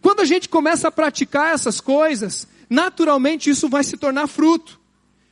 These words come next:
Um outro texto que eu gosto é Gálatas dois oito, que diz assim, "Pois Deus que operou por meio de Pedro, como apóstolo aos circuncisos." O que que acontece aqui mais uma vez?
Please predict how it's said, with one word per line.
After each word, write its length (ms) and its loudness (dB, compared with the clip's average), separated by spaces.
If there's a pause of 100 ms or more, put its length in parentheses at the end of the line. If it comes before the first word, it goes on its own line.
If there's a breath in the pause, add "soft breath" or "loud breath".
(160)
Um 60 2
outro 240 0
texto 260 0
que 60 -4
eu 100 0
gosto 300 0
é 40 -6
Gálatas 400 -2
dois 280 0
oito, 420 0 (380)
que 100 -12
diz 160 -8
assim, 460 0 (360 soft breath)
"Pois 280 2
Deus 580 0 (180)
que 320 0
operou 1040 0 (400)
por 160 2
meio 300 0
de 100 -6
Pedro, 480 0
como 240 -2
apóstolo 560 -4
aos 360 -6
circuncisos." 1080 -2
O 40 -20 (540 soft breath)
que 100 0
que 80 2
acontece 500 0
aqui 160 0
mais 320 2
uma 200 0
vez? 500 0